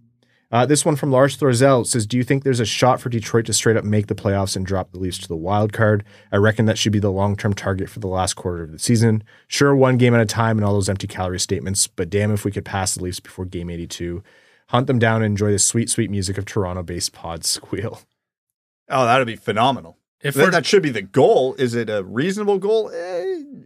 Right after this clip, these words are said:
Speaker 2: maybe it's a bit optimistic, but that should be the goal.
Speaker 3: If we're talking hockey-related revenue,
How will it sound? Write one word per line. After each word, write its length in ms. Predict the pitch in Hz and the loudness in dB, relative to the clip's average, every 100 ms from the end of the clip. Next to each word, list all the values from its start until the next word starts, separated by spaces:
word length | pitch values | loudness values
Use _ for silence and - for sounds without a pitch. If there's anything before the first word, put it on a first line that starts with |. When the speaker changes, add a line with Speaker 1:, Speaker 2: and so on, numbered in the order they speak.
| - _ _ - | -20 _ _ -14
Speaker 2:
maybe 520 | 139 180 170 160 143 | -4 0 2 2 0
it's 220 | 131 - | 0 -4
a 40 | 131 | 0
bit 240 | 127 120 | 2 4
optimistic, 760 | 107 - 113 107 101 - 165 | 2 2 -2 -2 -2 -2 -2
but 120 | - 104 | -4 -2
that 180 | 113 | -2
should 260 | - - - | -4 -8 -2
be 80 | 175 | -2
the 100 | 175 | 2
goal. 360 | 175 220 185 - _ | 4 4 2 -4 _
Speaker 3:
If 100 | 120 | -4
we're 80 | 123 | -2
talking 440 | - 151 156 165 | 2 2 2 0
hockey-related 1400 | 139 139 147 151 143 139 139 127 127 123 120 131 127 113 | 2 2 2 0 0 -2 -8 -12 -4 -2 2 2 2 0
revenue, 540 | 120 123 151 165 190 | -2 0 0 0 0